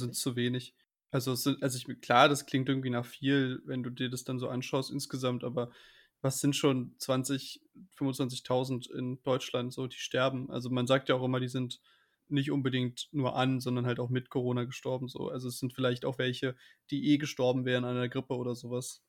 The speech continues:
Speaker 1: Dementsprechend weiß ich nicht, wie extrem da so ein Einschnitt du wirklich siehst. Ich würde sagen, wenn dann vielleicht, vielleicht in den U S A so, aber
Speaker 2: Okay, das stimmt.
Speaker 1: in
Speaker 2: Weil
Speaker 1: Europa
Speaker 2: da sind
Speaker 1: weiß
Speaker 2: wirklich
Speaker 1: ich nicht.
Speaker 2: hundert-, und in Deutschland sind's wie viel am Tag?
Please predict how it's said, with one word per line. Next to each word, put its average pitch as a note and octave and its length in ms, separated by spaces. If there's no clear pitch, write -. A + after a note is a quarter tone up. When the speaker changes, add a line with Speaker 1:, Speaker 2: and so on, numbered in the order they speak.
Speaker 1:
Dementsprechend B2 720
weiß B2+ 200
ich B2+ 100
nicht, B2 320
wie C3 320
extrem C3+ 640
da A#2+ 260
so B2 140
ein A#2+ 340
Einschnitt C3 640
du B2 160
wirklich B2 280
siehst. B2 440
Ich - 100
würde C#3 140
sagen, B2+ 300
wenn B2+ 160
dann C3 180
vielleicht, C3 320
vielleicht C#3 260
in C3+ 80
den B2+ 120
U B2 80
S A#2+ 140
A C3 420
so, D3 400
aber A#2+ 260
Speaker 2:
Okay, A2+ 140
das B2+ 120
stimmt. G#2 200
Speaker 1:
in C#3+ 80
Speaker 2:
Weil C3+ 80
Speaker 1:
Europa C#3 200
Speaker 2:
da F#3 80
sind C3 80
Speaker 1:
weiß B2+ 200
Speaker 2:
wirklich B2+ 160
Speaker 1:
ich - 60
nicht. B2 300
Speaker 2:
hundert-, A2 320
und - 0
in A#2 100
Deutschland A2+ 380
sind's A2+ 240
wie A#2 120
viel A#2 500
am A#2+ 160
Tag? A#2 500